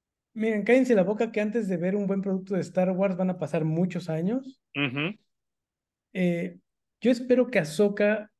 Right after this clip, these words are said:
Speaker 1: con esto de Rebels y que es el mismo equipo creativo,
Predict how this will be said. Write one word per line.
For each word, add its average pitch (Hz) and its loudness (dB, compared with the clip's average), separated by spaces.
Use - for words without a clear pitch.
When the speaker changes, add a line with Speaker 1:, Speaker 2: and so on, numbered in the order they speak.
Speaker 1:
con 165 -2
esto 180 0
de 175 2
Rebels 180 2
y 185 -12
que 165 -6
es 160 -4
el 175 2
mismo 175 2
equipo 175 -4
creativo, 156 -2